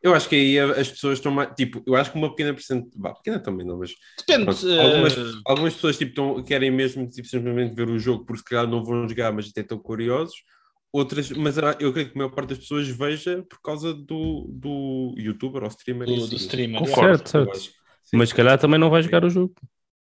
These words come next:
Speaker 1: Certo, sim, sim, mas por isso é que eu estou a dizer, ou seja, muitas
Speaker 4: Porque
Speaker 1: vezes
Speaker 4: senão
Speaker 1: não
Speaker 4: tu estás a spoiler, não é?
Speaker 1: Mas exatamente, ou seja,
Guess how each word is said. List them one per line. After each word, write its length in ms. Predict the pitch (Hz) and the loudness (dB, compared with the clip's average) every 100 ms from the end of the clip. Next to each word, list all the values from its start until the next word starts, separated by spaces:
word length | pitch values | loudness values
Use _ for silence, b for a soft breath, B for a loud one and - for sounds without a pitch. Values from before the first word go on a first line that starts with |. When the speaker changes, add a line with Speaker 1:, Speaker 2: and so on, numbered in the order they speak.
| _ _ _ - B | _ _ _ -20 B
Speaker 1:
Certo, 400 | - - 254 - | -2 0 0 -4
sim, 160 | - 254 | -2 -2
sim, 160 | 247 | 0
mas 120 | 160 147 | -4 -2
por 80 | 156 | -2
isso 100 | 175 | -2
é 20 | |
que 60 | |
eu 20 | 180 | -2
estou 100 | 208 | -2
a 20 | |
dizer, 100 | 208 | -2
ou 60 | 170 | -2
seja, 300 | 127 117 101 | -2 -2 -4
muitas 280 | 120 127 151 | -4 -4 4
Speaker 4:
Porque 140 | 156 135 | 2 4
Speaker 1:
vezes 80 | |
Speaker 4:
senão 180 | 143 139 | 4 6
Speaker 1:
não 60 | 135 | 6
Speaker 4:
tu 80 | 151 | 6
estás 340 | 147 156 143 | 6 4 4
a 20 | |
spoiler, 460 | 151 - 160 170 196 165 | 0 4 4 4 2 -2
não 80 | 104 | -6
é? 20 | - _ _ _ _ _ _ _ _ - 127 | -10 _ _ _ _ _ _ _ _ -14 -4
Speaker 1:
Mas 240 | 120 113 | -2 -2
exatamente, 580 | 117 120 160 170 170 - | -2 -2 -2 -2 -2 -4
ou 80 | 120 | -2
seja, 380 | 139 110 101 | -2 0 -2